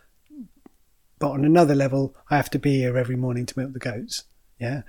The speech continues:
I have to be here every evening to put the poultry away. And,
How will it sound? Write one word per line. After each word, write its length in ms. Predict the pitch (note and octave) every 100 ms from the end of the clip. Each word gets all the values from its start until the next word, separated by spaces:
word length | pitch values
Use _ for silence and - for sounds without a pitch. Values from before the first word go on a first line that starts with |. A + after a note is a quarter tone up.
| -
I 40 | C#3
have 100 | -
to 80 |
be 140 | C3+ C3+
here 160 | B2+
every 240 | B2 A#2 B2
evening 340 | B2+ A#2 A#2
to 80 | G#2+
put 120 | C#3+
the 80 | D#3
poultry 420 | - C3 - A#2+
away. 400 | A#2 A#2 A#2+ A#2 _ _ _
And, 360 | B2 B2 B2+